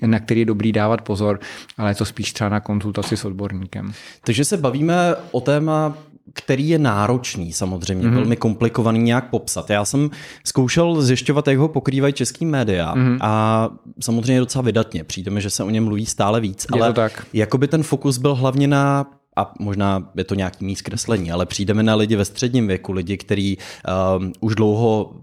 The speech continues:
Speaker 2: pokračují v nějaký kariéře, dosáhnou nějakých
Speaker 1: Hmm.
Speaker 2: výsledků, pak najednou přemýšlej, jestli to má třeba cenu. Ale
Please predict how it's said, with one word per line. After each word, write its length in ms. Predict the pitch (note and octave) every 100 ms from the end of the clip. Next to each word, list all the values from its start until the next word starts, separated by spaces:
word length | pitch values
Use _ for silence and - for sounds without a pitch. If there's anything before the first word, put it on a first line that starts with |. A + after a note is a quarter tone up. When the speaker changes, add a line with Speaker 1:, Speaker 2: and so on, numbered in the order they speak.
| -
Speaker 2:
pokračují 480 | G#2 - G2+ - G#2+
v 20 |
nějaký 260 | G#2 G2+ A2+
kariéře, 500 | A2 G2+ G2+ G2 G#2
dosáhnou 440 | G2 - F#2+ G#2
nějakých 240 | G2+ F#2+ B2
Speaker 1:
Hmm. 80 | A2
Speaker 2:
výsledků, 540 | G2+ - G2+ - G#2+ G#2 -
pak 100 | - - - _ -
najednou 280 | F#2+ F#2 A2
přemýšlej, 500 | - A2+ C#3+ - D#2+
jestli 200 | D2+ F2
to 80 | F2+
má 140 | E2
třeba 240 | - - -
cenu. 300 | - E2 F2+
Ale 160 | G2+